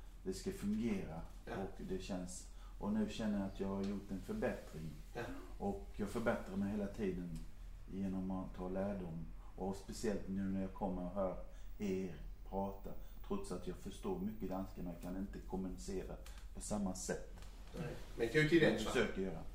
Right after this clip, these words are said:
Speaker 2: Det är ju dit ansvar.
Speaker 1: Ja.
Speaker 2: Mhm.
Speaker 1: Det, det
Speaker 2: Det är dit ansvar at, at forstå kommunikationen.
Speaker 1: Ja,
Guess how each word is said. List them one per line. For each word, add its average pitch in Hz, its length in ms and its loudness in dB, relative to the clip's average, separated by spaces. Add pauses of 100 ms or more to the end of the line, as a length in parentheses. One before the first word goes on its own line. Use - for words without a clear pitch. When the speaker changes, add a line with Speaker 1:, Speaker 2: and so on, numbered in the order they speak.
(360)
Speaker 2:
Det 139 60 6
är 131 40 12
ju 131 60 6
dit 147 180 6
ansvar. 107 260 4 (440)
Speaker 1:
Ja. 107 160 4 (300)
Speaker 2:
Mhm. 92 360 -2 (520)
Speaker 1:
Det, 110 160 6 (260)
det 107 100 0 (560)
Speaker 2:
Det 143 120 8
är - 40 2
dit 175 140 8
ansvar - 320 8
at, 123 440 4
at - 60 -4
forstå 165 280 8
kommunikationen. 123 760 4 (100)
Speaker 1:
Ja, 90 160 -2